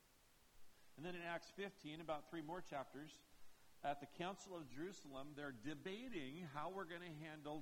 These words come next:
Gentiles who have become Christians. How much of the Jewish law do they have to obey? How much freedom do they have? They're debating all that. At the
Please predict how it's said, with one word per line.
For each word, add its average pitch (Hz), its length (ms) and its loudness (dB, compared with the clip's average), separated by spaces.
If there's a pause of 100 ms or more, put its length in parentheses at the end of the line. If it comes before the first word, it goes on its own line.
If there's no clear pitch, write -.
Gentiles 151 880 2 (460)
who 156 100 4
have 156 120 0
become 165 420 2
Christians. 120 580 -4 (360)
How 156 120 4
much 180 420 -2
of 151 200 2
the 147 80 2
Jewish 165 420 2 (100)
law 156 300 6
do 185 80 -2
they 151 160 -2
have 151 220 2
to - 80 -2
obey? 175 560 0 (320)
How 135 60 -2
much 135 260 -6
freedom 180 260 -2
do 180 60 -2
they 165 140 0
have? 165 300 2
They're 135 120 2
debating 175 680 0
all 120 280 2
that. 117 320 2 (560)
At 147 140 6
the 165 100 0